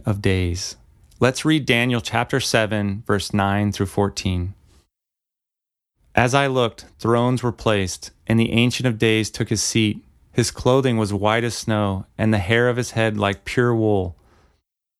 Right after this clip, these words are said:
His throne was fiery flames, and its wheels were burning fire.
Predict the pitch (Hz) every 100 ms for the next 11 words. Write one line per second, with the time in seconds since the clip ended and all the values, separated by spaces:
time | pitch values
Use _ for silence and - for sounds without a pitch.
0 | _ - - - 113 117 113 107 - -
1 | 107 117 107 - 110 104 101 98 104 101
2 | - 110 110 113 104 104 95 101 101 -
3 | 98 92 90 90